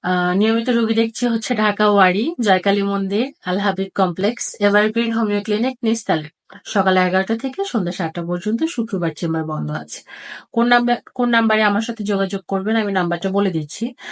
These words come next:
WhatsApp অবশ্যই, জিরো ওয়ান থ্রি ডাবল জিরো সেভেন ফাইভ ফাইভ ফোর থ্রি সিক্স, দুটোই আমার WhatsApp নাম্বার,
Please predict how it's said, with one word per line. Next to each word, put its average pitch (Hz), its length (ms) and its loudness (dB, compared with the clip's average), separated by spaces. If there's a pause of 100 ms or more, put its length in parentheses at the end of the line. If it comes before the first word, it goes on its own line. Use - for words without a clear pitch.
(300)
WhatsApp 208 340 2
অবশ্যই, 185 460 0 (360)
জিরো 196 220 0
ওয়ান 202 160 2
থ্রি 285 360 -4 (180)
ডাবল 190 300 2
জিরো 233 380 0
সেভেন 196 380 -2
ফাইভ 226 320 -2
ফাইভ 180 260 -4
ফোর 247 280 -4
থ্রি 247 220 -6
সিক্স, 165 340 -8
দুটোই 196 240 -2
আমার 196 280 -2
WhatsApp 175 400 -6
নাম্বার, 170 300 -6